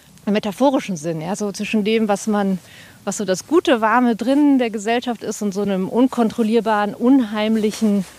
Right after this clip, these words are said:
draußen. Also auch dahingehend, dass der Mensch, ähm, ja durchaus auch Eigenschaften hat, die so ins Triebhafte übergehen und ins, äh, ja, der Mensch ist ja auch komisch und hat Abgründe, aber da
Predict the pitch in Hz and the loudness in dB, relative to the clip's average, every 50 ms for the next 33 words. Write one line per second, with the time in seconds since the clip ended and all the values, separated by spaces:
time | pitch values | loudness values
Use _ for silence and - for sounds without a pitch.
0 | - - - - - - - - 202 196 208 226 233 - - - 165 151 160 175 | -20 -20 -20 -20 -16 -12 -4 0 2 2 2 2 0 -2 -6 -10 -10 -10 -10 -12
1 | 165 - - 202 185 196 - - 214 185 - 233 220 240 233 220 196 233 220 220 | -10 -8 -6 -6 -4 -4 -4 -4 -6 -2 0 0 0 2 0 0 2 2 2 2
2 | 202 208 196 - - - 214 190 185 196 202 214 233 220 - - - 226 - 190 | 0 -2 -4 -4 -2 -2 -2 0 0 0 0 0 0 -2 -2 -4 -6 -4 -2 0
3 | 196 190 196 196 196 196 175 170 - - - - 175 165 185 208 - 202 214 - | 0 0 0 0 -2 -2 -4 -8 -12 -10 -8 -6 -6 -4 -4 -2 -2 -2 -2 -4
4 | - - - - 185 208 208 - - 208 180 - - 214 190 196 190 - - 196 | -4 -4 -2 0 0 0 0 -2 -4 -6 -6 -6 -4 -4 -4 -4 -6 -6 -4 -4
5 | 190 165 170 185 190 196 147 185 - - - - 302 - 269 247 220 - - - | -4 -2 -2 0 0 0 -2 -4 -8 -4 -2 -2 0 0 0 -2 -2 -4 -6 -4
6 | - 240 247 233 214 240 233 254 254 254 185 135 202 - - - 202 220 175 - | 0 0 0 0 0 0 0 2 2 2 0 0 -2 -4 -2 -2 -2 -2 -2 -2
7 | - 208 180 175 180 180 - - - - - - - - - - - - - 202 | -2 0 0 0 0 -2 -4 -14 -16 -16 -16 -16 -18 -20 -20 -20 -14 -8 -4 -2
8 | 196 185 185 202 233 240 220 - 247 - 220 - - - - 302 302 277 262 262 | 0 0 0 0 -2 -2 0 0 0 0 0 -2 -4 0 2 4 6 6 6 6
9 | 262 262 - 240 226 214 226 226 - - 254 - - - 240 262 247 247 247 247 | 6 4 2 0 -2 0 -2 -2 0 -2 -2 -2 -2 0 2 4 4 4 4 4
10 | 240 233 165 - 196 196 208 208 214 202 - - - - - _ - - - 247 | 4 2 0 0 2 4 4 4 4 2 -2 -16 -20 -20 -20 _ -10 -2 2 4
11 | 214 208 214 226 226 214 175 - | 4 6 6 4 4 4 2 0